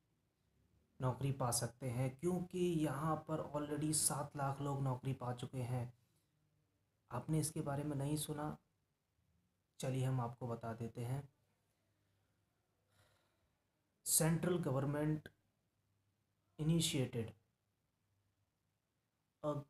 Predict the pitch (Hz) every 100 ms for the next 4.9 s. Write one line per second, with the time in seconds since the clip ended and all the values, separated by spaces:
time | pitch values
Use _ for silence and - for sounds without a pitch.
0 | _ - 147 147 147 156 156 - _ _
1 | _ - 135 131 - 127 127 113 113 _
2 | _ _ _ _ _ _ _ _ _ _
3 | _ _ _ _ _ _ _ _ _ -
4 | 131 143 - - 165 - 131 139